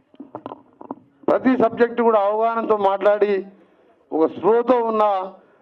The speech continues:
నాయకుడు ఆయన. దురదృష్టం ఆయన చట్టసభల్లో కాకుండా నేను మన ఎన్నికలు చెప్పిన,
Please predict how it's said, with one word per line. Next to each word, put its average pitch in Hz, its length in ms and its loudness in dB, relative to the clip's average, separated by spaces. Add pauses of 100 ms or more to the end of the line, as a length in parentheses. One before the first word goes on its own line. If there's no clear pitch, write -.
(300)
నాయకుడు 208 560 2
ఆయన. 202 400 0 (1000)
దురదృష్టం 240 580 2
ఆయన 208 340 2 (560)
చట్టసభల్లో 226 680 2
కాకుండా 220 440 2
నేను 220 220 2
మన 202 180 2
ఎన్నికలు 214 400 2
చెప్పిన, 208 440 0